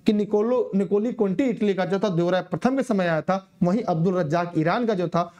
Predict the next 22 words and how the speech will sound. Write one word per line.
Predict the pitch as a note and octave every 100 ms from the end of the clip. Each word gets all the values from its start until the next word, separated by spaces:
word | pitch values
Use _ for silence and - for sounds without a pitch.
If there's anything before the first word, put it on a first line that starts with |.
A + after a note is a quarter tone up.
| -
वो | E3+
देवराय | E3 F3 F3
द्वितीय | D#3 E3+
के | F3+
दरबार | C#3 B2+ B2
में | A#2+
आया | A#2+
था। | C3+ - -
ये | F3
दोनों | E3+ F3+ B3+ B3+ -
संगम | - F3 E3+
वंश | D3 E3
से |
संबंधित | F#3 C#3+ C3 B2+ -
है, | C3+ - -
ठीक | A#3+ F#3+
है, | - -
संगम | - E3 E3+
वंश | E3+ D#3 D3
से | C#4 E4+ - -
संबंधित | F3 D3+ D3 F#3 C#4+ - -
है। | -